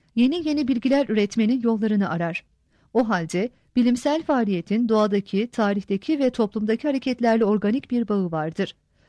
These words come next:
Bu bağ, bilimin ürettiği bilgilerin yerinde ve zamanında üretildiğini gösterir. Yerinde ve zamanında üretilen bir bilgi de ifade edilmelidir.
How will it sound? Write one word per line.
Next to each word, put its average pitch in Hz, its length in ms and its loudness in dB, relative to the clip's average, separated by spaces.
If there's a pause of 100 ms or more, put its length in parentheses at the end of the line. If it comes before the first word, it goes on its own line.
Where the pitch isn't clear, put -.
(140)
Bu 240 160 0
bağ, 185 260 0 (240)
bilimin 240 340 2
ürettiği 277 480 -2
bilgilerin 208 540 0
yerinde 202 420 2
ve 254 120 2
zamanında 220 480 2
üretildiğini 240 580 0
gösterir. 170 560 -4 (640)
Yerinde 320 440 2
ve 339 120 0
zamanında 277 500 2
üretilen 285 480 0
bir 240 180 0
bilgi 185 260 -2
de 254 140 -2
ifade 220 420 0
edilmelidir. 170 640 -6